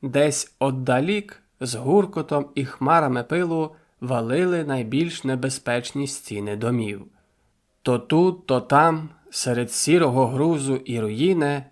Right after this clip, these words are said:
вставав поліцейський і прикладав руку до кепі, oddaючи мертвому честь.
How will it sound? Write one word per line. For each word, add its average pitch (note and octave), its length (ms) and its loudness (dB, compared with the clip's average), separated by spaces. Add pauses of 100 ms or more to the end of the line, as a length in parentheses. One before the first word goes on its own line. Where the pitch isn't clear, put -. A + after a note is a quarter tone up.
(120)
вставав A#2 680 0
поліцейський C#3+ 840 0
і C3+ 200 -4
прикладав A#2 680 -2
руку D3 320 -2
до D#3 140 -2
кепі, A#2 560 -2 (400)
oddaючи A2 880 -2
мертвому G#2+ 720 -4
честь. - 540 -4